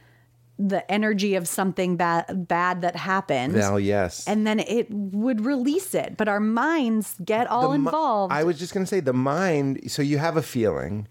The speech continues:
Speaker 1: Mm-hmm.
Speaker 2: of shame, and your mind says, "Don't go near there. Don't
Speaker 1: Mm-hmm.
Speaker 2: go in there. Uh, leave it alone."
Speaker 1: Yeah.
Speaker 2: And so I'm reading a, a book called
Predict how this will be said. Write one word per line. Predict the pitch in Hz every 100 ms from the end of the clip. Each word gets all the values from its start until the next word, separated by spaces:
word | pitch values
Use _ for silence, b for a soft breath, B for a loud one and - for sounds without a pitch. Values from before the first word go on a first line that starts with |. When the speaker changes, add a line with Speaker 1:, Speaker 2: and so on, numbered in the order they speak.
| -
Speaker 1:
Mm-hmm. | 180 165 165
Speaker 2:
of | 107 90 -
shame, | - 98 80 60 92 - B B B B
and | - 156
your | 160
mind | 151 160 202 220
says, | - 139 131 101 - _ _ _ -
"Don't | - 123 107
go | 101 95
near | 85 80
there. | 64 62 - - - _ _ - -
Don't | 175 123 160
Speaker 1:
Mm-hmm. |
Speaker 2:
go | 151 156
in | 143
there. | 87 76 90 b b b b b b b -
Uh, | 117 113 107 104
leave | 113 127 135
it | 131
alone." | 110 92 64 95 - -
Speaker 1:
Yeah. | - 170 170 147 87 - - _ -
Speaker 2:
And | 135 131 123 - - - - 104
so | 135
I'm | 123
reading | 127 123 120 117 -
a, | 107 107 98
a | - 92
book | 104 -
called | - 95 92 82